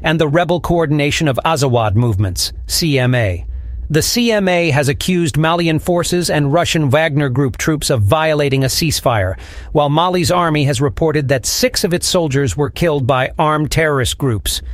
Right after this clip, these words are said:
The departure of minusma has raised concerns about the resurgence of a separatist uprising in Mali, a country plagued by unrest since twenty twelve. The C M A, seeking independence from the Malian state,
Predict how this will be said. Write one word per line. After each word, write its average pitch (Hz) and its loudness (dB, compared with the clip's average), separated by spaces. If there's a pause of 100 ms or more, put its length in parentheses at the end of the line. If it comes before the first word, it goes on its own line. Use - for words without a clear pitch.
(380)
The 147 2
departure 190 0
of 156 0
minusma 160 0
has 127 0
raised 165 -2
concerns 151 0
about 135 0
the 139 -2
resurgence 139 0
of 131 -2
a 135 0
separatist 156 0
uprising 139 0
in 139 0
Mali, 143 0 (300)
a - 0
country 165 0
plagued 156 0
by 139 2
unrest 143 0
since 120 -2
twenty 127 -2
twelve. 131 0 (500)
The 147 0
C 160 0
M 147 2
A, 156 0 (180)
seeking 151 -2
independence 151 0
from 143 0
the 143 2
Malian 143 2
state, 151 0